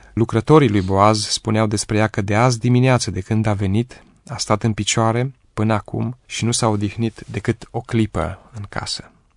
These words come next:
Hărnicia este o trăsătură de caracter care dă valoare unei femei. Și așa de minunat când în casă, în familie, bărbatul, uh, are acasă o femeie harnică, el găsește odihnă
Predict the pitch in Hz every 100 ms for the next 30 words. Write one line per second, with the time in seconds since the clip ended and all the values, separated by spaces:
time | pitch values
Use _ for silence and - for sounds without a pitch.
0 | _ - 123 107 107 123 113 110 - 107
1 | 104 - 104 101 - 113 104 98 95 95
2 | 98 104 95 - 104 104 - 104 104 101
3 | 92 90 - - 113 110 107 98 92 92
4 | 92 92 92 95 90 101 113 - - -
5 | - 110 120 113 107 104 107 - - 101
6 | 101 98 - 104 101 123 113 - - 95
7 | 104 101 95 92 - - - - - -
8 | 104 98 110 - 107 101 98 98 95 90
9 | 92 - 110 98 104 95 104 95 - 113
10 | 98 98 - 92 92 - 98 98 98 -
11 | 104 - 95 92 101 - - -